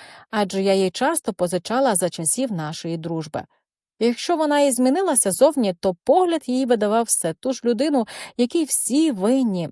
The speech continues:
яку ніхто не розуміє, і вона просто змушена жити так, як є. "Якби мене хтось з цього витягнув, то я була б йому вдячна до кінця моїх днів", —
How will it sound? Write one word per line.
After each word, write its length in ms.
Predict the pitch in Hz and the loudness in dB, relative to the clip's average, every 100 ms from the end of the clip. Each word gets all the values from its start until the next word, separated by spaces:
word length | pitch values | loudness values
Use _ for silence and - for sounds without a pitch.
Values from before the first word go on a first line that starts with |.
| _ | _
яку 320 | 185 180 175 | -2 0 0
ніхто 300 | 180 - 196 | -4 -2 -2
не 120 | 190 | 0
розуміє, 560 | 196 214 262 349 294 277 - - _ | 0 0 0 0 0 -2 -4 -20 _
і 140 | 202 | -2
вона 440 | 165 170 185 359 415 | 0 0 -2 -2 -2
просто 380 | 339 349 - 311 | -2 -4 -2 -4
змушена 640 | 226 233 381 262 196 165 - | 0 0 0 -2 -4 -6 -12
жити 340 | - 185 170 156 | -6 -6 -4 -4
так, 440 | 175 247 339 - - | 0 0 -2 -14 -10
як 440 | 175 147 151 - - | -6 -4 -6 -14 -12
є. 300 | 190 277 320 _ _ _ _ - | -2 -2 -2 _ _ _ _ -2
"Якби 400 | 214 220 202 277 | 2 2 4 4
мене 320 | 262 240 254 | 4 4 0
хтось 280 | - 240 233 | 2 0 2
з 140 | - | 0
цього 280 | - 226 233 | 2 2 2
витягнув, 580 | 208 302 262 180 170 170 | 2 2 0 0 -4 -4
то 120 | 214 | -4
я 180 | 202 202 | 0 0
була 240 | 202 196 | 2 2
б 60 | 196 | 2
йому 220 | 196 202 | -2 -2
вдячна 580 | 175 196 247 - 196 170 | 0 0 0 -2 -6 -4
до 140 | 175 | -2
кінця 380 | 190 180 - 330 | -4 -4 -4 -2
моїх 300 | 254 220 190 | 0 0 -2
днів", — 300 | 175 170 | -4 -4